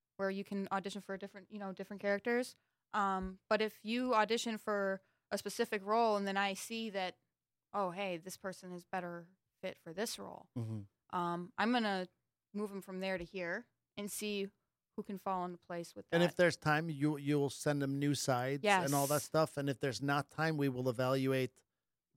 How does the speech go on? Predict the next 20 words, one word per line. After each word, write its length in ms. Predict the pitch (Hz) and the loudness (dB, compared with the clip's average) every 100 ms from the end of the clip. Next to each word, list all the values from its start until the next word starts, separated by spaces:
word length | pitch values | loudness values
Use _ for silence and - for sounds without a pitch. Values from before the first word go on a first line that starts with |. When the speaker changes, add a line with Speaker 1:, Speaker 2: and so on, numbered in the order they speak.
| 113 | 2
Speaker 2:
that 160 | 135 147 | 4 4
Speaker 1:
Based 80 | 131 | 4
Speaker 2:
audition 720 | 143 135 135 - 147 156 143 _ _ _ _ _ | 2 4 2 2 0 -2 -10 _ _ _ _ _
for 200 | 143 139 | 4 4
the 160 | 139 160 | 2 -2
other? 280 | 165 185 185 | -2 -6 -4
Speaker 1:
Yep, 180 | 208 208 | -2 -2
we'll 100 | 196 | -2
base 300 | 202 196 208 | 0 -2 -2
it 80 | 190 | -2
off 220 | 190 - | -4 -6
of 80 | 190 185 | -18 _
the 140 | 190 | -4
audition 420 | 185 185 185 - 190 | -4 -2 -4 -8 -12
that 120 | 196 | -12
we 240 | 185 190 190 - | -14 -12 -10 -6
already 260 | 185 190 | -4 -4
have 140 | 185 185 | -8 -10
had. 300 | 185 170 165 _ | -8 -8 -10 _
Um, 380 | 196 185 180 185 | -4 -2 -4 -8